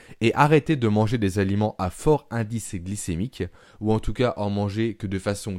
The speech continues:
très ponctuelle, va vous éviter beaucoup de problèmes de santé à l'avenir.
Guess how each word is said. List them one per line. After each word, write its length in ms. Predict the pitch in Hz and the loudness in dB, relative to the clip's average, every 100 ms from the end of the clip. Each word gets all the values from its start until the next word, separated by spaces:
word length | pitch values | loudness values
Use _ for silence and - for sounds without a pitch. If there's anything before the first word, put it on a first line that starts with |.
| - | -8
très 200 | - 139 | -4 -2
ponctuelle, 520 | 104 92 - 95 110 _ _ - - 104 | -2 -2 0 0 -2 _ _ -20 -16 2
va 160 | 113 | 4
vous 160 | 113 107 | 4 2
éviter 300 | 101 98 123 | 0 2 0
beaucoup 260 | 107 - | 0 -2
de 100 | 101 | -2
problèmes 520 | 95 107 98 104 90 87 | 0 0 2 2 0 -2
de 120 | 110 | -2
santé 520 | - 90 - 123 131 _ _ _ - | 0 -2 0 -2 -2 _ _ _ -4
à 100 | 156 | 2
l'avenir. 560 | 104 78 73 - 69 | 2 0 -6 -8 -10